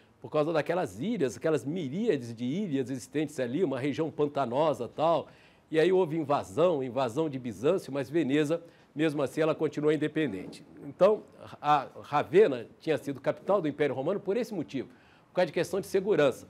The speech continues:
Ravenna, ela não está à beira do Adriático. O porto de Ravenna chama-se Classi. Tá vendo aqui? Então, aqui tem Ravenna, aqui Classi. Eu vou insistir nisso, é porque é uma arte bizantina, tanto em Ravenna quanto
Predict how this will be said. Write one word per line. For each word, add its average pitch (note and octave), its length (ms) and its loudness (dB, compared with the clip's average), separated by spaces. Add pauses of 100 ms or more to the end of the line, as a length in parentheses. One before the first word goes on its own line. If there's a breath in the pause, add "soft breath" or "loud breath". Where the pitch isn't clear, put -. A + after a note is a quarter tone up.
Ravenna, F#3 560 2 (280 loud breath)
ela F3+ 200 0
não G#3 140 0
está G#3 460 0
à D3 100 0
beira C3+ 340 4
do B2+ 120 -2
Adriático. B2 640 -2
O - 20 -10
porto A3 520 2
de C3 120 -6
Ravenna B2 540 4 (280 loud breath)
chama-se G3 460 -2
Classi. - 560 -2 (120)
Tá C#3 80 -6
vendo D#3+ 180 2
aqui? C3+ 200 -4
Então, D#3 440 0 (380 loud breath)
aqui C#3+ 280 -2
tem C3+ 220 -6
Ravenna, F3 680 2 (100)
aqui C#3+ 240 -6
Classi. - 640 -2
Eu C#3+ 140 -4
vou G#3 100 6
insistir C#3+ 420 -2
nisso, D3+ 460 -4 (380 loud breath)
é D#3+ 100 4
porque D#3+ 200 -4
é F#3 40 6
uma F3 160 0
arte F#3 220 -4
bizantina, D3 560 0
tanto C#4 400 -4
em F3+ 60 0
Ravenna D3+ 520 0
quanto F3+ 420 0